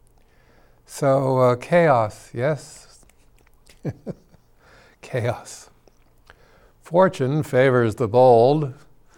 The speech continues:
because doubt creates chaos. And why is it we love doubt? Because doubt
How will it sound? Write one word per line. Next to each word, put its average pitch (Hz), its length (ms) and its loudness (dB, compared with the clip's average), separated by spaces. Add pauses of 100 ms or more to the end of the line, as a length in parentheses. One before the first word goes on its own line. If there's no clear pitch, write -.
(260)
because 139 360 -2
doubt 151 480 2
creates 123 560 -2
chaos. 113 840 -2 (1800)
And 117 360 -8
why 135 300 0
is 151 140 -2
it 156 100 -8 (120)
we 143 120 -2
love 143 460 -4
doubt? 165 400 0 (1400)
Because 143 340 -6
doubt 131 540 -2